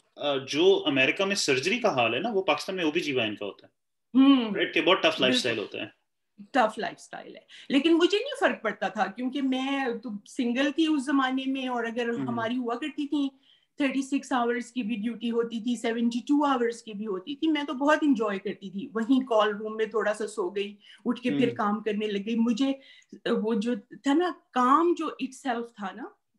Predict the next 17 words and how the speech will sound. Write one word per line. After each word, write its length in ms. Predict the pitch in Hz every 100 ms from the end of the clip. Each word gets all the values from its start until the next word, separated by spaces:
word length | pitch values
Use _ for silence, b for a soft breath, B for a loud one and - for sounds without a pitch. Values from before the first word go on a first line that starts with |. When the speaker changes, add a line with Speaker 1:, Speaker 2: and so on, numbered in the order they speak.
| _
Speaker 2:
वो 260 | - 143 247
Speaker 1:
हम्म। 100 | 285
Speaker 2:
मुझे 180 | 277 269
बड़ा, 260 | 202 208 190 - -
बड़ा 180 | 208
उसमें 260 | 208 202 202
मजा 260 | 190 175 175
आता 240 | 127 -
था। 180 | - _ _ _ _ _ _ _
तो 60 | 202
मुझे 160 | 202
बहुत 300 | 131 139 220
अच्छा 220 | - 113
Speaker 1:
हम्म। 100 | 208
Speaker 2:
लगा 200 | 196 190
था 240 | 190 202 185
वो। 280 | 185 180